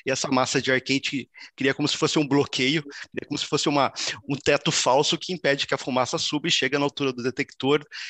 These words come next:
demorando para que o detector detecte ou, a-, no, no final das contas, pode até não detectar. Em relação à sua, à sua colocação inicial, é muito importante e bacana essa pergunta,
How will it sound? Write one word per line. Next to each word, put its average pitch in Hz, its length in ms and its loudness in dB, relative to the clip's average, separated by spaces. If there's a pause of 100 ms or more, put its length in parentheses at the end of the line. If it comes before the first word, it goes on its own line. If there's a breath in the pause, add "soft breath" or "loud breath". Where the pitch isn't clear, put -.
(140 loud breath)
demorando 151 600 4
para - 180 -2
que - 120 -6
o - 20 -12
detector 127 500 -2
detecte 127 480 -2
ou, 151 140 4
a-, 156 220 2
no, 131 360 -2 (100)
no 127 120 -4
final 127 240 0
das 117 140 0
contas, - 280 -4
pode 127 220 0
até 131 220 2
não 139 160 2
detectar. 123 640 -4 (440 loud breath)
Em 139 60 -4
relação 185 320 4 (100)
à 165 60 4
sua, 135 460 4 (120)
à 101 160 -2
sua 135 160 -2
colocação 123 480 -2
inicial, 123 360 0
é - 20 2
muito 127 500 -2 (720)
importante 139 500 0
e 143 40 -2
bacana 147 400 2
essa 120 160 -4
pergunta, 123 520 -2